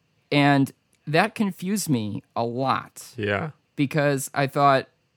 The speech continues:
Speaker 1: if he has a full clip, as Negan just said,
Speaker 2: Right.
Speaker 1: that's enough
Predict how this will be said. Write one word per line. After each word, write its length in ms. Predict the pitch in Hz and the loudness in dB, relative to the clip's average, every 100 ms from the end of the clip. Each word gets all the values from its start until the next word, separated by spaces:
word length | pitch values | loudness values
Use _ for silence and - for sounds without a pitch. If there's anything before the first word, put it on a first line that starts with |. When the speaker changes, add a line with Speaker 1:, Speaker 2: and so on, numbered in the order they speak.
| _ | _
Speaker 1:
if 140 | - 147 | -6 -2
he 100 | 151 | 0
has 220 | 160 151 | 0 0
a 40 | |
full 280 | 139 - 143 | -2 0 -2
clip, 420 | - - 196 123 - | -2 -2 0 -2 -6
as 160 | 135 131 | -4 0
Negan 320 | 135 127 123 | 2 2 0
just 260 | 120 117 | -2 -6
said, 460 | - 165 120 113 139 - _ - | 0 2 2 -2 -8 -14 _ -8
Speaker 2:
Right. 260 | 107 104 - | -8 -8 -6
Speaker 1:
that's 220 | 135 139 | -6 -2
enough 600 | 139 147 175 113 - - | 2 4 6 4 -2 -20